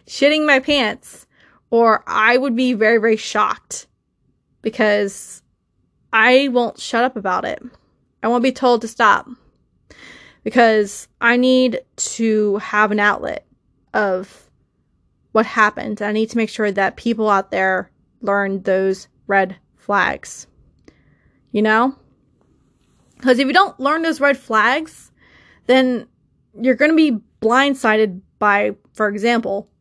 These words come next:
love, and you're not gonna see those red flags anymore. 'Cause once love hits ya, it's too late. You get screwed over. And it really sucks.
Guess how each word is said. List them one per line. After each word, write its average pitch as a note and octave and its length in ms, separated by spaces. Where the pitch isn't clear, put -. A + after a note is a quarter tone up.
love, A3 540
and G#3 400
you're A#3+ 100
not C4+ 160
gonna D4+ 140
see C4+ 140
those A#3 160
red G3+ 140
flags G3 360
anymore. A2+ 340
'Cause G#3+ 200
once C4 240
love C#4 200
hits D#4+ 240
ya, B3 240
it's - 180
too B3 220
late. B3+ 340
You A3 120
get A3+ 160
screwed B3 320
over. B3 400
And B3 120
it A#3+ 80
really C4 720
sucks. - 920